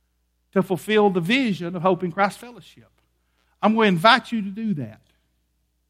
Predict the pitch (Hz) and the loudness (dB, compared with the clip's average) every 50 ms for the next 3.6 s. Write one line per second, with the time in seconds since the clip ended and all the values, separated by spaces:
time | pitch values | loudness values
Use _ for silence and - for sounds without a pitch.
0 | _ _ _ _ _ _ _ _ _ _ _ _ _ _ _ _ _ _ _ _ | _ _ _ _ _ _ _ _ _ _ _ _ _ _ _ _ _ _ _ _
1 | _ _ _ _ _ _ _ - 185 185 - - 202 220 254 285 330 349 294 294 | _ _ _ _ _ _ _ -2 -2 -2 -2 2 6 6 6 6 6 4 4 4
2 | 269 254 233 208 202 - - 220 247 247 226 240 220 - - - 240 233 233 - | 4 4 4 2 -2 -4 -2 0 0 0 0 0 -2 -2 -4 -4 -2 -2 -2 -4
3 | - - - 247 220 180 147 131 120 120 135 135 | -6 -10 -10 -8 -6 -6 -6 -8 -8 -10 -12 -12